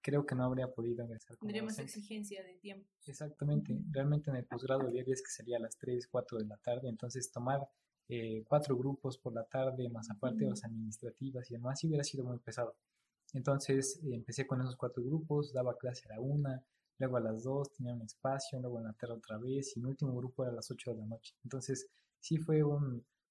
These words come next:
Speaker 1: un tiempo pesado, pero realmente lo disfruté mucho y no me arrepiento de haberlo tomado, aunque sí hubo momentos en los que, pues, sí estaba bien colapsado, ¿no? Porque tenía que hacerlo del
Speaker 2: Claro.
Speaker 1: posgrado, tomaba materias, siempre le decía a mis estudiantes de esos grupos que así como ellos, yo también estaba estudiando.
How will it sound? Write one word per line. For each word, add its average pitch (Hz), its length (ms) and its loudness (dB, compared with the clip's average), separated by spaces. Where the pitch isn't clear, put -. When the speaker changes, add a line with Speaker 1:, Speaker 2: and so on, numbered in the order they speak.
Speaker 1:
un 139 280 4
tiempo 139 320 2
pesado, 120 540 2
pero 120 200 0
realmente 135 380 2
lo 120 80 -2
disfruté 117 360 -4
mucho 139 340 0
y 135 40 2
no 120 80 0
me 123 100 0
arrepiento 117 400 -4
de 113 80 2
haberlo 117 220 -2
tomado, 120 420 0
aunque 117 260 -2
sí 143 160 -2
hubo 151 160 4
momentos 127 460 2
en 117 100 -8
los 113 160 -10
que, 113 280 -14
pues, 120 140 -2
sí 147 60 4
estaba 127 280 4
bien 123 260 -2
colapsado, 113 640 0
¿no? 127 160 -4
Porque 117 460 -6
tenía 123 240 -2
que - 60 -10
hacerlo 127 220 0
del 202 100 4
Speaker 2:
Claro. 190 100 -4
Speaker 1:
posgrado, 135 580 2
tomaba 143 300 8
materias, 139 680 2
siempre 156 240 2
le 127 60 2
decía 123 180 -2
a - 20 -2
mis 131 120 -2
estudiantes 123 380 -4
de 123 60 -4
esos 110 120 -10
grupos 120 360 -2
que 110 260 -4
así 131 180 -4
como 143 220 2
ellos, 139 160 0
yo 120 60 -8
también 127 240 -4
estaba 123 220 -8
estudiando. 120 480 -8